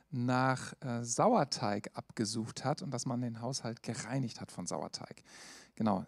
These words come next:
das Fest der ungesäuerten Brote, damit fängt unser Abschnitt für heute an. Ähm, ja, so ein Reinigungs-, ähm, Ritual auch.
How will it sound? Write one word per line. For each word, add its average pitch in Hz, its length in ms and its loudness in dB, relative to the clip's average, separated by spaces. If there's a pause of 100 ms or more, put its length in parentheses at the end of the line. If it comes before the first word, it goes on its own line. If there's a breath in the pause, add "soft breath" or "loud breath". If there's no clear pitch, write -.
das - 140 -10
Fest - 320 4
der 131 140 6
ungesäuerten 123 600 10
Brote, 156 360 -4
damit 127 240 0
fängt 123 280 0
unser 117 240 -4
Abschnitt - 300 -2
für 110 240 0
heute 110 300 0
an. 202 240 6 (1000 loud breath)
Ähm, 151 460 8 (640 soft breath)
ja, 117 460 4
so 143 160 2
ein 160 200 8
Reinigungs-, 131 1400 8
ähm, 117 540 0 (460 loud breath)
Ritual 117 840 -2
auch. - 640 -2